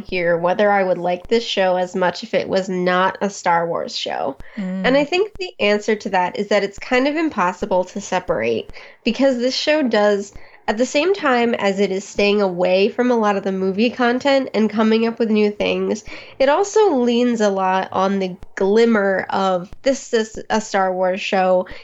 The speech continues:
Speaker 1: You get to see droids and aliens that you're familiar with." And if it wasn't a Star Wars show, I don't think I'd be as into it. Um,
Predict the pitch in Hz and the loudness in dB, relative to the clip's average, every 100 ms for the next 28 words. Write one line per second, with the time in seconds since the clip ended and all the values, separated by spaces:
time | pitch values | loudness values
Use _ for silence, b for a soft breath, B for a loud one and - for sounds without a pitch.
0 | - 226 233 214 - 208 190 190 185 190 | -2 2 2 0 0 0 2 2 2 0
1 | 190 180 190 185 185 202 180 - - 190 | -2 0 0 0 -2 -2 -2 -4 -4 -2
2 | 190 190 185 185 180 185 180 - B B | 2 4 4 4 4 2 0 -4 B B
3 | B 240 262 277 254 - 220 226 330 381 | B 2 2 4 0 2 2 2 0 -2
4 | - - 202 196 185 202 196 - 185 185 | -2 -2 0 0 0 0 -2 -2 -2 0
5 | 185 180 - 254 220 269 254 240 - 269 | 0 -2 -4 -6 -2 2 2 0 -2 0
6 | 240 220 208 208 190 - - - 185 - | 2 0 0 0 0 0 -4 -6 -8 -6
7 | - - - - 220 208 208 | -4 -2 -2 -2 2 2 0